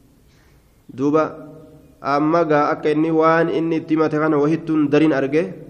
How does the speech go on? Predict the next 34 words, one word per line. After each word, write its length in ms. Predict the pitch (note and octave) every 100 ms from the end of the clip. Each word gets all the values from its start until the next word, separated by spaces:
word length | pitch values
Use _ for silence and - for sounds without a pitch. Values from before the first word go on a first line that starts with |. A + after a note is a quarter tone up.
| - - - - -
akka 260 | C#3+ C#3+ D#3
wahittuun 400 | D3 D3+ D3+ D#3
edayin 280 | C#3+ D#3 D#3+ - - - - - - - -
Haguma 260 | C#3+ D#3 D#3
waliif-, 240 | D#3 D3 D3+
wa-, 200 | D3+ -
haguma 260 | D3 D3+ F3
waliin 240 | D#3+ D3+
jirruu 200 | D#3 D#3
sitti 200 | D3+ D3
hime 120 | C3+
baabaa 260 | B2+ B2+ B2+
kiyya 160 | C3
jee 140 | B2 B2
biraa 200 | A#2+ A#2
kute. 180 | A2+ - - - - - - - _ _ _ _ _ -
Haguma 280 | C3+ C#3+ D3+
waliin 240 | D3+ D3+
jirruu 220 | D#3+ E3
sitti 200 | D#3 D3+
hime 140 | C#3 A#2+
jee 140 | C3
biraa 220 | B2+ B2
kute 200 | A#2 A2
duuba. 200 | G#2 G#2 A2+ - - - - - - - _ - _
Aaya, 400 | C#3 D3 C#3+ A#2 - - - - -
waan 340 | - C3 B2 A#2
kana, 300 | B2 E3 F3
waan 280 | F#2 B2+ A#2+
sani, 320 | A#2+ D3 E3 - - - - - - _ - _ _ _ _
akkami 320 | - - E3
si 100 | D3 C#3+
jalaa 220 | D3+ D3
gubani? 340 | D3 D#3 F3